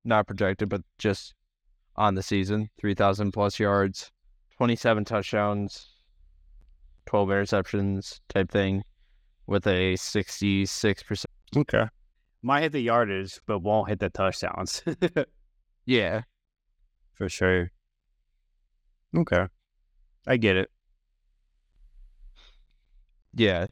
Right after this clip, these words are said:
Speaker 1: I mean, like, and he'd have to get a playoff win
Speaker 2: Right.
Speaker 1: with that stat line.
Speaker 2: Yeah, win, win that
Speaker 1: So
Speaker 2: divisional round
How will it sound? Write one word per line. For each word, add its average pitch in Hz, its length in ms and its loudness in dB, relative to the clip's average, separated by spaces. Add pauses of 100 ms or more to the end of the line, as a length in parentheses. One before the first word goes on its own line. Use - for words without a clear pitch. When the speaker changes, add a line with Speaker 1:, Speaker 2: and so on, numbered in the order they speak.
Speaker 1:
I 120 120 -4
mean, 107 220 -2
like, 95 300 -4 (800)
and 120 360 0 (320)
he'd 160 220 0
have 143 220 2
to 131 100 0
get 113 140 0
a 101 80 0
playoff 98 480 0
win - 240 -14 (840)
Speaker 2:
Right. 101 300 -4
Speaker 1:
with 117 180 2
that 104 200 2
stat 85 320 0
line. 64 180 -14 (2000)
Speaker 2:
Yeah, 107 140 -2
win, 117 260 -4
win 135 160 -2
that 127 160 0
Speaker 1:
So 120 80 -2
Speaker 2:
divisional 107 340 0
round 95 380 -4